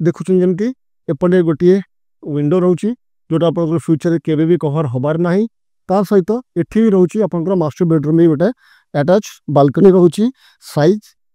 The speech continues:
ଆରାଉଣ୍ଡ ଦଶ ଫୁଟ ବାରେ, ଅ, ସରି, ନଅ ଫୁଟରେ ଆରାଉଣ୍ଡ ଚାରି ଫୁଟର ଗୋଟେ ଆପଣ ଏଠି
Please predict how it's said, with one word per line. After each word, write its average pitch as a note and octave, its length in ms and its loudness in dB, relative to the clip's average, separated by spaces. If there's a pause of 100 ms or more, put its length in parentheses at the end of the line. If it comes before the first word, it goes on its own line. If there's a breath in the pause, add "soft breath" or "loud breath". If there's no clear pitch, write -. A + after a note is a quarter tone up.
(1500 soft breath)
ଆରାଉଣ୍ଡ D3+ 260 2
ଦଶ C3+ 280 2
ଫୁଟ E3+ 200 2
ବାରେ, F3+ 260 2 (380)
ଅ, C3+ 100 0 (300)
ସରି, - 380 -6
ନଅ C#3+ 260 0
ଫୁଟରେ F#3 380 -2
ଆରାଉଣ୍ଡ E3 320 0
ଚାରି D#3+ 180 2
ଫୁଟର E3 260 -4
ଗୋଟେ E3+ 220 -2 (400 soft breath)
ଆପଣ D3+ 180 -2
ଏଠି G3+ 160 -2